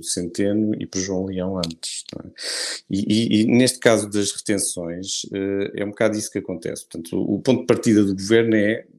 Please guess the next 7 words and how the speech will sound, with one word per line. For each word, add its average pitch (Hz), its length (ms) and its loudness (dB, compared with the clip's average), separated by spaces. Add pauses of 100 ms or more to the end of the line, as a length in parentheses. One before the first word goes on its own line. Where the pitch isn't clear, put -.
(120)
numa 107 300 4
grande 95 280 0
prudência, 110 800 -4 (560)
não, 117 640 2 (560)
eh, 87 640 -2
atualizar, 98 720 2 (200)
eh, 87 800 -6